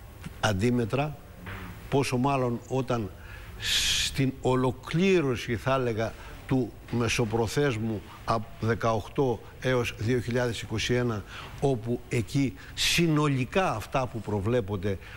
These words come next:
ως αντίμετρα είναι πάνω από εφτάμιση δις, που σημαίνει την ίδια ώρα όταν οι αρνητικές επιπτώσεις είναι περίπου στα πεντέμιση, υπάρχει δηλαδή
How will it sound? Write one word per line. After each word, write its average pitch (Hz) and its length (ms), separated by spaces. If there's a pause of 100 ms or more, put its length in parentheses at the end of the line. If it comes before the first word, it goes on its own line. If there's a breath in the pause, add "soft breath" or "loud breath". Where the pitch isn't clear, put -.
ως - 160
αντίμετρα 113 600 (320 loud breath)
είναι 127 420 (840 loud breath)
πάνω 160 280
από 113 200
εφτάμιση 113 540
δις, 107 440 (440)
που 135 100
σημαίνει 131 440
την 123 180
ίδια 123 300
ώρα 123 440
όταν 123 420 (340 loud breath)
οι 123 240 (280)
αρνητικές 170 760
επιπτώσεις 123 640
είναι 127 340
περίπου 127 360
στα 113 160
πεντέμιση, 117 540
υπάρχει 147 420
δηλαδή 120 560